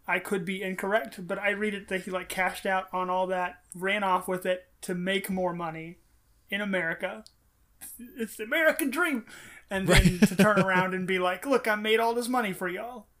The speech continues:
Speaker 2: Yes. So we will learn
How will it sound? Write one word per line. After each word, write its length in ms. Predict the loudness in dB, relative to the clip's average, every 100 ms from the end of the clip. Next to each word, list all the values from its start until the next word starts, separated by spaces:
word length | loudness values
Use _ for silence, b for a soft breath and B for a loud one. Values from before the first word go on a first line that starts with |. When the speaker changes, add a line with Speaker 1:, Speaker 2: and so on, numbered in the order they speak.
| _ _ _ _ _
Speaker 2:
Yes. 500 | -2 0 2 0 -2 -6 _ _
So 200 | 2 6
we 220 | 6 6
will 280 | 8 8 6 0
learn 640 | 2 4 2 0 0 -2